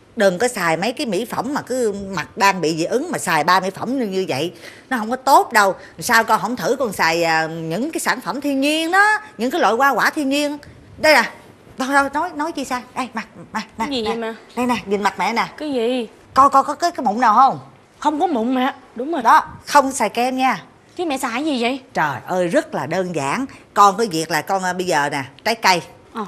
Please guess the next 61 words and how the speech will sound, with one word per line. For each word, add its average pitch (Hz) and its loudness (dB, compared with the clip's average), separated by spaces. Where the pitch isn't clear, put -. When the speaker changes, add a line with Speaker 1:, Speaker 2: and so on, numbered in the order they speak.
Speaker 1:
Con 202 4
cứ - -6
ăn 202 -2
trái 285 2
nào 196 4
là 143 -2
con 190 -4
chừa 180 4
một 156 -2
miếng 302 4
để 202 -2
con 165 -10
đắp - 2
mặt 139 -12
con 175 0
lên 180 0
là 135 -2
đẹp 131 -6
à. 131 -8
Speaker 2:
À, 320 6
hồi 262 4
nãy 240 2
con 302 0
mới 349 4
mua 370 2
hai 285 2
ký 381 2
sầu 247 0
riêng, 285 2
lát 359 4
hồi 285 -2
con 285 0
quất 494 2
lên 311 6
mặt 254 4
con 302 4
liền. 269 6
Speaker 1:
<laughs> 494 2
Quất 285 4
đi, 247 0
cái 247 2
mặt 180 2
con 214 4
nó 226 -2
bị 196 0
lủng 185 0
lỗ 226 4
liền. 214 2
Speaker 2:
Ủa, 311 4
sao 359 6
kỳ 294 8
vậy 311 10
mẹ? 311 6
Sao 370 4
mẹ 339 4
nói 427 6
ăn 381 2
trái 440 4
nào 311 4
cũng 370 6
Speaker 1:
Ý, 359 6